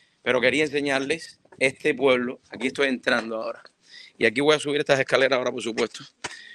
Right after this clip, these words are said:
para enseñárselos de arriba. Miren esto.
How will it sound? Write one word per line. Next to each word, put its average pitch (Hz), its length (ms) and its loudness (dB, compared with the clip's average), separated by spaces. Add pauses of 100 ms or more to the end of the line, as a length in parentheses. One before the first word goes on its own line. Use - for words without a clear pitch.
(220)
para 117 100 2
enseñárselos 123 560 2
de 131 60 6
arriba. 151 360 0 (3750)
Miren 139 240 2
esto. - 220 -6